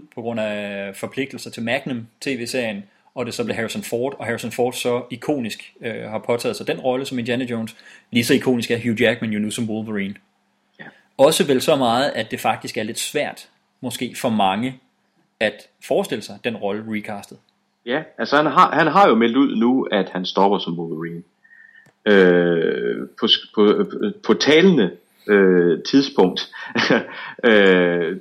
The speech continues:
Speaker 2: skulle han dukke op i, øh, en solo Wolverine-film mere, øh, og så X-Men, øh, øh, Apocalypse. Øh, og så er det vist det.
Speaker 1: Så,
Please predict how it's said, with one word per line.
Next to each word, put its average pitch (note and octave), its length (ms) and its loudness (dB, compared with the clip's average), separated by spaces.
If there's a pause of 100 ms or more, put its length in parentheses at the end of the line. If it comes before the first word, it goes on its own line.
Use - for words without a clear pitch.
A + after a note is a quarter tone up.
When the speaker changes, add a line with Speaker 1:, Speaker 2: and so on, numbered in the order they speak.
(100)
Speaker 2:
skulle B2+ 300 -2
han A2+ 140 2
dukke G#2 240 4
op C3 380 2
i, G#2 280 0
øh, F#2 460 2 (240)
en G#2+ 140 -4
solo D3 600 2
Wolverine-film A2+ 800 2
mere, A2+ 400 4 (460)
øh, F#2+ 460 8
og G2+ 140 4
så A2 340 2 (260)
X-Men, F2+ 540 -2 (200)
øh, F2 680 -2 (240)
øh, D2 300 -2
Apocalypse. - 800 0 (840)
Øh, E2 320 4 (200)
og G2+ 120 0
så - 440 4
er G#2+ 80 0
det G2+ 180 4
vist A#2 240 2
det. D#3 120 -2 (880)
Speaker 1:
Så, - 140 -6